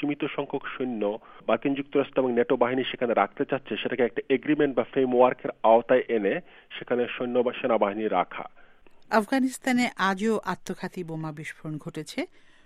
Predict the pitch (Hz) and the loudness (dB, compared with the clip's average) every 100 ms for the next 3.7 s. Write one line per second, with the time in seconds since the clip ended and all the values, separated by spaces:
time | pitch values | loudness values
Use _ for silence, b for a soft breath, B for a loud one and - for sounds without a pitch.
0 | b - - 254 233 240 254 - 208 - | b -12 -2 2 4 4 2 -2 -8 -6
1 | 208 202 220 - 165 165 202 - 156 160 | -8 -6 -8 -6 -6 -4 -6 -6 -6 -4
2 | 240 - 190 - 175 180 175 226 214 208 | -4 -6 -8 -6 -6 -6 -8 -8 -6 -8
3 | - 165 180 - - 202 220 | -10 -12 -12 -14 -14 -12 -10